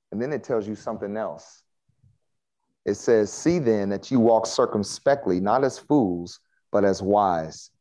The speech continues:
redeeming the time because the days are evil."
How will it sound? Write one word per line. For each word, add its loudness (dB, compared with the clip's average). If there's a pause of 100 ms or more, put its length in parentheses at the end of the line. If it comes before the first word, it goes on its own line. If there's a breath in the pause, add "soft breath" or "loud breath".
(420)
redeeming 2
the 2
time -2
because -6
the -8
days -2
are -6
evil." -4